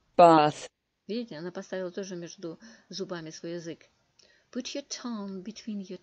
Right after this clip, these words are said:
Speaker 2: teeth for, for pronunciation of the word bath.
Speaker 1: Bath.
Speaker 2: Видите, как здорово. Идем дальше. Вот вам Google Translate. Очень полезная штука. Переводить можно. Немножко это забирает больше времени,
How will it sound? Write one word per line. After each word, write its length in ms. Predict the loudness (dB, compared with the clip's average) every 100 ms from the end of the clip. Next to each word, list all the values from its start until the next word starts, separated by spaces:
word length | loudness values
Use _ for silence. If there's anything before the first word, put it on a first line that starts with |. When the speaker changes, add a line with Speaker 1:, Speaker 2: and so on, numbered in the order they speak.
| -16
Speaker 2:
teeth 480 | -12 -10 -10 -16 -20
for, 260 | -18 -16 -18 -20 -20 -20 -14
for 160 | -12
pronunciation 880 | -10 -8 -6 -8 -8 -8 -8 -8 -10 -10
of 100 | -10
the 120 | -8
word 200 | -8 -12 -14 -16
bath. 540 | -14 -14 -18 -20 -18 -18 -20 -20 -20 -16 8
Speaker 1:
Bath. 540 | 10 12 10 6 -2 -16 _ _ _
Speaker 2:
Видите, 440 | -12 -10 -10 -16 -20
как 200 | -18 -18
здорово. 460 | -18 -18 -16 -18 -20 _ -18
Идем 220 | -12 -12
дальше. 380 | -12 -18 -20 -20 _ _ _ _ -20 _ -20 -20 _ _ _ _ -20 _
Вот 160 | -16 -10
вам 140 | -8
Google 260 | -6 -6 -8
Translate. 640 | -8 -10 -8 -8 -10 -18 -18 -20 -20 -14
Очень 280 | -8 -8 -6
полезная 420 | -6 -4 -4 -4
штука. 560 | -6 -6 -8 -6 -10 -10 _ _ _ _ _ _ _ _ _ -16 -16 -20 _ _ _ _ -8
Переводить 460 | -4 -4 -4 -4
можно. 280 | -2 -4 -4
Немножко 400 | -6 -6 -6 -6
это 140 | -6
забирает 500 | -4 -4 -4 -4 -4
больше 320 | -4 -6 -6 -8
времени, 800 | -6 -4 -4 -6 -6 -8 -10